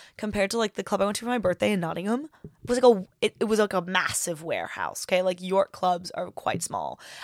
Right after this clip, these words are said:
And I will say that definitely put into perspective for me. I didn't wanna go to Savos for a while after that because Nottingham was so incredibly fun, like, with the pickleback shot that I was telling Erica about last episode. Like, the bars were fun, there was live music,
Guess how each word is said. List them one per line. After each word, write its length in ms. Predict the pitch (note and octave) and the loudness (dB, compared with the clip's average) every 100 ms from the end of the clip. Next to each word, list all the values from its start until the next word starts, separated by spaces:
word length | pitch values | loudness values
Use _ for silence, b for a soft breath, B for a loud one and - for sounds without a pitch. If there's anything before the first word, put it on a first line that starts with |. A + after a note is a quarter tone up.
| - | 0
And 100 | G#3 | 4
I 60 | G#3+ | 6
will 100 | G3 | 4
say 120 | G3 | 2
that 60 | |
definitely 220 | G3 A#3 A3+ | 0 -2 -6
put 100 | - | -8
into 100 | - | -8
perspective 420 | G3 - F3+ - | -6 -6 -6 -10
for 100 | F3+ | -8
me. 140 | F3+ | -6
I 60 | F3 | -4
didn't 160 | F3 | -6
wanna 140 | F#3 G3+ | -8 -6
go 80 | A3 | -4
to 60 | |
Savos 320 | - - D#2 | -2 -4 -4
for 60 | - | -8
a 40 | |
while 140 | D#2+ D2+ | -6 -6
after 200 | - G2+ | -6 -2
that 200 | G#3 - | -2 -4
because 440 | - F#3+ F3+ F3+ | -4 -2 0 -2
Nottingham 340 | F#3+ F3 F#3 G3 | -4 -4 -2 -4
was 100 | - | -2
so 600 | - - - F#3 F#3 F#3+ | -4 -4 0 4 4 4
incredibly 320 | F#3 F#3 F#3 | 0 -6 -6
fun, 260 | - - G#2 | -6 -6 -8
like, 140 | - | -12
with 120 | - | -6
the 200 | F#3+ - - _ - - _ _ _ - _ _ - | -4 -4 -6 _ -20 -20 _ _ _ -20 _ _ -12
pickleback 360 | G3+ G3 F#3 | -4 2 2
shot 260 | - F#3+ F3 B B B | 6 6 4 B B B
that 80 | - | 0
I 20 | |
was 80 | F3+ | 2
telling 200 | F#3+ F#3+ | 2 2
Erica 220 | F#3 F3+ | -2 0
about 180 | F3+ F3 | 2 2
last 240 | F3+ - | 0 -2
episode. 320 | F3+ F3 F3 F3 | -6 -4 -4 -4
Like, 100 | - | -10
the 60 | |
bars 400 | E3 G3 F#3+ F#3 | 0 6 8 8
were 80 | F#3 | 2
fun, 200 | - F3+ | -2 -2
there 100 | F3 | -4
was 120 | E3+ | -8
live 140 | F3+ F3 | -8 -10
music, 520 | F#3 F#3 F3+ F3+ | -10 -6 -4 -4